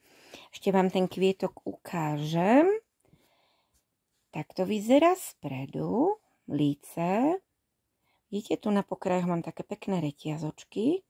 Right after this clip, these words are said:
Vidíte? Počkajte, neostrí mi to nejako.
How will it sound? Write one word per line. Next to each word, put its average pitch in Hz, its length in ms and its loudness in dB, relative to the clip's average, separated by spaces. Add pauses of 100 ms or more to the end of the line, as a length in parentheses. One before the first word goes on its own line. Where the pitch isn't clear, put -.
(120)
Vidíte? 247 400 -4 (880)
Počkajte, - 480 -16
neostrí 156 560 -10
mi 175 160 -6
to - 160 -16
nejako. 226 640 -4